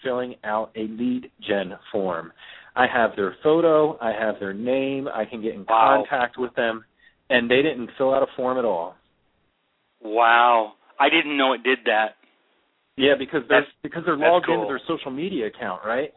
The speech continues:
Speaker 1: And so because they're logged in and they wanna see what they have in common with you,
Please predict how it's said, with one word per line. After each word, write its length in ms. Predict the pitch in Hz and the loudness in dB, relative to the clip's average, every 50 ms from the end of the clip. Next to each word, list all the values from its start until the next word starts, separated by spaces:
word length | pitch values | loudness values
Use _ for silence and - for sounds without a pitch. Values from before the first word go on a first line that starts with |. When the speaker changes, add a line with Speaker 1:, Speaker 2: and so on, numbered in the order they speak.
| _ _ - _ _ - | _ _ -20 _ _ -10
Speaker 1:
And 140 | 139 131 127 - | -8 -8 -8 -4
so 360 | - 139 131 127 123 127 123 - _ _ | 0 2 4 4 4 2 -2 -6 _ _
because 260 | - 127 117 - 170 165 | -8 -6 0 0 0 0
they're 100 | 175 151 | 0 0
logged 280 | 139 139 139 135 131 151 | 0 2 2 2 0 -2
in 140 | 170 180 | -4 -6
and 120 | 156 127 127 | -6 -4 -4
they 80 | 127 | -4
wanna 220 | 135 143 135 131 - - | -4 -2 -4 -4 -6 -6
see 100 | 147 139 | -6 -4
what 120 | 131 127 | -4 -2
they 80 | 131 131 | 0 0
have 100 | 127 117 | 0 0
in 100 | 113 110 - | -2 -8 -6
common 340 | - 156 170 185 175 131 117 | -2 0 0 2 0 0 -2
with 140 | 117 107 - - | -2 -4 -4 -6
you, 220 | 107 101 101 107 | -6 -6 -6 -8